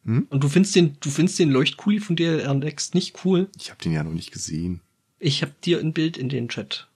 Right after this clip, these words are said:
Speaker 1: Ja, du weißt doch, wie das ist mit Links <laughs> und
Speaker 2: Ja, nee, das ist ein ganz, ganz lieber Link. Du siehst nur einen Kugelschreiber, der leuchtet, aber der ziemlich cool leuchtet.
Speaker 1: Der sieht nicht uncool aus, das stimmt.
Speaker 2: Mhm. Und wie gesagt, den kriegst du halt irgendwie nur, den,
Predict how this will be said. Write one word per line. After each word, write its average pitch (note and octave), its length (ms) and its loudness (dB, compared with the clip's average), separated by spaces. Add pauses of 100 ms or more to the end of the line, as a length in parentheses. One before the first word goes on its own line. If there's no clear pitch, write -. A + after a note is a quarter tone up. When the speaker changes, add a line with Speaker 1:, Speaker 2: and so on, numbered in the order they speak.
(380)
Speaker 1:
Ja, - 160 -8
du - 100 -16 (100)
weißt F#2 240 -6
doch, F#2+ 80 -12
wie - 60 -8
das F#2+ 140 -6
ist - 180 -6
mit F#2+ 140 -6
Links F#2 540 0
<laughs> - 0 -
und - 240 -4
Speaker 2:
Ja, C#3+ 360 4
nee, D3+ 200 4
das D#3+ 180 0
ist F3 120 -2
ein E3 100 0
ganz, D#3 200 0
ganz D3+ 180 0
lieber F#3 220 2
Link. F#3 180 4
Du F3 80 0
siehst - 260 -2
nur F3+ 80 4
einen E3 80 4
Kugelschreiber, E3+ 520 0
der D#3+ 120 2
leuchtet, C3+ 520 4
aber C#3+ 160 -4
der C3 140 -2
ziemlich - 400 -2
cool C3+ 120 6
leuchtet. A#2+ 560 0 (500)
Speaker 1:
Der D3 140 0
sieht F3+ 220 -4
nicht D3 140 -2
uncool G#2+ 320 -6
aus, D#2 220 -4
das A#2+ 80 -6
stimmt. F2+ 280 -10 (420)
Speaker 2:
Mhm. D#3+ 360 4 (460)
Und D3 120 2
wie D#3+ 80 4
gesagt, F3 240 0
den C#3 80 4
kriegst - 240 -4
du - 20 2
halt C#3 120 0
irgendwie D#3 260 2
nur, D#3+ 480 4 (160)
den, C#3 160 -2